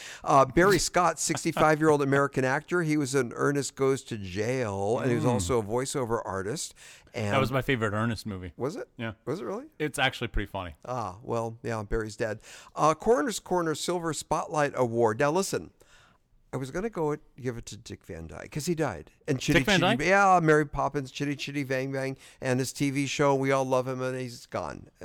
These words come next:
Speaker 2: I thought he died before.
Speaker 1: Oh, is it really? Oh, he died.
Speaker 2: I
Speaker 1: He died multiple times.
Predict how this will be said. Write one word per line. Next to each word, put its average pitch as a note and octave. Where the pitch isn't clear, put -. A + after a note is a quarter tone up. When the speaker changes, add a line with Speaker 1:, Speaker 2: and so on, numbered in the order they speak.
Speaker 2:
I -
thought G3+
he A#2+
died A2+
before. F2+
Speaker 1:
Oh, D#3+
is D#3
it D#3
really? A3+
Oh, -
he G3
died. F#3
Speaker 2:
I A#2
Speaker 1:
He A#3
died G3+
multiple E3
times. C#3